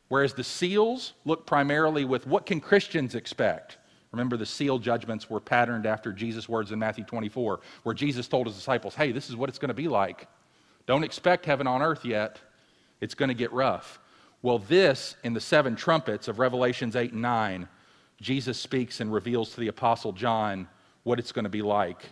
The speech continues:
in terms of God's temporal judgment for unbelievers while they live on the earth. So four lessons. Let's look at them one at a time. Number one,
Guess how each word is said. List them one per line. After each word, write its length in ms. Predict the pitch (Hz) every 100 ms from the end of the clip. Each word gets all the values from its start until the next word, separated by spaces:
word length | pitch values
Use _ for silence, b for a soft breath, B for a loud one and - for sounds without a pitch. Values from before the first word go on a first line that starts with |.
| _
in 80 | 92
terms 260 | - 117 101
of 100 | 92
God's 300 | 107 101 -
temporal 340 | 120 107 101
judgment 480 | 90 101 98 95 -
for 200 | 98 104
unbelievers 800 | 98 90 90 87 87 82 - - _ -
while 220 | 98 90
they 160 | 101 90
live 420 | 85 71 67 -
on 160 | 95 80
the 120 | 80
earth. 380 | 71 67 - - _ b b b b b
So 160 | 131
four 320 | - 165 170
lessons. 640 | 156 117 - 95 87 - - _ _ _ b b -
Let's 220 | 113 -
look 160 | 113
at 100 | 107
them 200 | 110 101
one 100 | 104
at 120 | 101 90
a 40 |
time. 400 | - 110 90 90
Number 220 | 117 113
one, 460 | 117 139 123 87